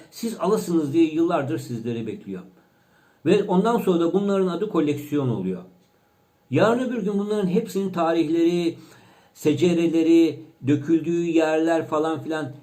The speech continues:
tespit edilecek. Edildiği zaman nasıl çıkacaksınız insan içine? İşte orası kötü. O nedenle Ee, koleksiyon bizim, e, bir numaralı konumuz koleksiyonluk tesbih.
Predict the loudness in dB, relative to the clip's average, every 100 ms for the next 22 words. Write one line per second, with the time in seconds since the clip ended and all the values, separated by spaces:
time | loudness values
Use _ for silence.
0 | _ -2 -2 -2 -2 -4 -4 -6 -8 -10
1 | -10 -8 -6 -4 -4 -4 -4 -2 -4 -4
2 | -6 -12 -12 -12 -12 -14 -12 -14 -14 -14
3 | -14 -16 -18 -18 -20 _ -18 -14 -8 -4
4 | -4 -6 -8 -8 -8 -10 -18 _ _ _
5 | _ _ _ -20 -4 -2 0 2 2 2
6 | 0 -4 -10 -20 _ _ _ _ -4 2
7 | 4 4 2 0 -4 -10 _ _ -2 2
8 | 4 4 2 -2 0 -2 -8 -12 -6 -4
9 | -2 -2 -4 -12 _ _ _ -4 0 0
10 | 0 -4 -8 -6 0 2 2 2 -2 -8
11 | -4 -2 0 0 -4 -6 -6 -4 -4 -6
12 | -6 -6 -8 -14 -16 -20